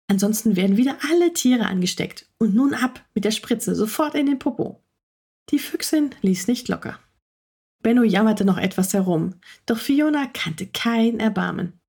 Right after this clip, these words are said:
Es ging schließlich um das Wohl und das Leben aller. Da sollte sich der Bär mal nicht so anstellen,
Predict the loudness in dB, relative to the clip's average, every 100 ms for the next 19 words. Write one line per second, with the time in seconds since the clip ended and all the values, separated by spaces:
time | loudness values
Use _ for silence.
0 | _ -6 -2 0 0 0 0 0 0 0
1 | 0 0 2 2 0 -2 0 0 0 0
2 | 0 0 -2 -8 _ _ -4 -2 2 2
3 | 2 0 0 -2 0 0 0 0 0 0
4 | -2 0 -2 -2 -2 -2 -6